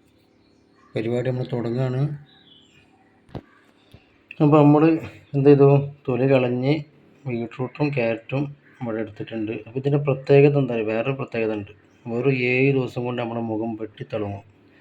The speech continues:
വേറൊരു സാധനം നമ്മൾ മുഖത്ത് തേക്കേണ്ട ഒരു ആവശ്യമില്ല. ഈ ഒരു ഡ്രിങ്ക് നിങ്ങളെല്ലാവരും ഒന്ന്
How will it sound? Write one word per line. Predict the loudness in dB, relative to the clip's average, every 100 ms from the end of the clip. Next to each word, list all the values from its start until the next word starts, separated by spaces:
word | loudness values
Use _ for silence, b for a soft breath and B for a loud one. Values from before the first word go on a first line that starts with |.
| b b -8
വേറൊരു | -4 -4 -4 -4
സാധനം | -4 -2 -4 -6
നമ്മൾ | -6 -6
മുഖത്ത് | -6 -8 -8
തേക്കേണ്ട | -8 -6 -6 -6
ഒരു | -6
ആവശ്യമില്ല. | -8 -12 -20 -20 _ _ _ _ b b b b b -4
ഈ | 2 2
ഒരു | 2 0
ഡ്രിങ്ക് | -4 -4 -4
നിങ്ങളെല്ലാവരും | -4 -4 -4 -6 -6 -8
ഒന്ന് | -8